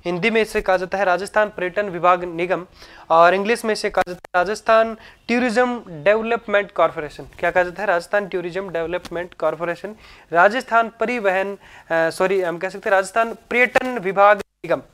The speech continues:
का आदर्श वाक्य के रूप में है जो कि किसको प्रयोग किया जाता है? अ, हम कह सकते हैं पधारो हमारे देश।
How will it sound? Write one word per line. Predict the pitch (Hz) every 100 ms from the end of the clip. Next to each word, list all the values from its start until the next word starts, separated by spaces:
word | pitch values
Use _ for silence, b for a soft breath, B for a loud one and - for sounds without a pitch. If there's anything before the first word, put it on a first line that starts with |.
| _ _ _ _ _ _ _ B B B -
का | 226
आदर्श | 233 - 202 208 269 202
वाक्य | 185 185 208
के | 202 180
रूप | 185 196
में |
है | 185
जो | 175
कि | - 180
किसको | 180 -
प्रयोग | 170 180 175
किया | 170
जाता | 165 165 170
है? | 214 B B B -
अ, | 160 160
हम | 165
कह | 175
सकते | 180 180 185
हैं | 226 226 _ _ -
पधारो | 196 175 190 208
हमारे | 185 156 165
देश। | 151 147 - -